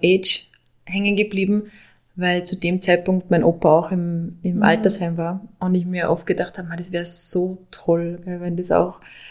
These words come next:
Speaker 1: wenn das einfach bei jedem Altersheim fix dabei wäre", dass man
Speaker 2: Mhm.
Speaker 1: sagt, man macht was mit, mit der, mit der älteren Generation, weil das ist dann oft so das Gefühl, man sperrt sich so weg und es
Speaker 2: Mhm.
Speaker 1: ist überhaupt keine
Speaker 2: Mhm.
Speaker 1: Freude mehr, mehr da.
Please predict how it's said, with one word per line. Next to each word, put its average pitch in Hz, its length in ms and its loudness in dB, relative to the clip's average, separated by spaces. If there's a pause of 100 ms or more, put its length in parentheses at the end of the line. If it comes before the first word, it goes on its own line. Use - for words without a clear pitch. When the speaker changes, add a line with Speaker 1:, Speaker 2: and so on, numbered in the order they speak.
(140)
Speaker 1:
wenn 190 160 6
das 190 100 4
einfach 170 260 -2
bei 180 140 2
jedem 180 260 0
Altersheim 175 480 -2
fix - 240 -6
dabei 170 380 2
wäre", 170 440 0
dass 226 140 -4
man 208 100 2
Speaker 2:
Mhm. 208 60 2
Speaker 1:
sagt, 220 300 -2
man 185 160 2
macht 170 260 -4
was 180 180 2
mit, 190 260 -2 (580)
mit 202 260 2
der, 190 400 6 (180)
mit 208 200 2
der - 120 2
älteren 165 360 0
Generation, 185 680 -4
weil 185 80 -4
das 185 180 -4
ist 185 180 -12
dann 190 120 -4
oft 185 240 -6
so 190 360 -6
das 190 220 -4
Gefühl, 190 360 -10
man 196 160 -4
sperrt 160 260 2
sich - 140 -2
so 190 160 2
weg - 520 -2
und 190 260 4
es 208 100 2
Speaker 2:
Mhm. 196 60 -2
Speaker 1:
ist - 100 -4
überhaupt 185 340 2
keine 208 160 0
Speaker 2:
Mhm. - 80 -8
Speaker 1:
Freude 180 260 4
mehr, 175 380 2
mehr 180 200 6
da. 170 400 2